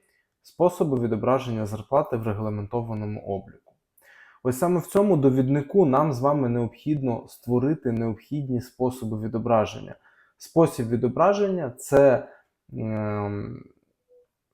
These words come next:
рахунок витрат, куди буде відправлятись зарплата. Їх може бути стільки, скільки вам потрібно.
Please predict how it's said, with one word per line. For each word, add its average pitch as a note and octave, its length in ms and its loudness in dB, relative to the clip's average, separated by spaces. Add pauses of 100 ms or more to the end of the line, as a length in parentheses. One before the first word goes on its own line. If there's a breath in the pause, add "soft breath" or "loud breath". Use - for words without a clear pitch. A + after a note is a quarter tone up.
(120)
рахунок C3 640 2
витрат, D#3 500 2
куди B2+ 320 0
буде C3 320 0
відправлятись A2 720 -4
зарплата. G#2 640 -4
Їх D#3+ 360 0
може B2+ 300 0
бути C3 380 -2
стільки, D#3 520 -4
скільки - 480 -6
вам A#2+ 320 -2
потрібно. A#2+ 640 0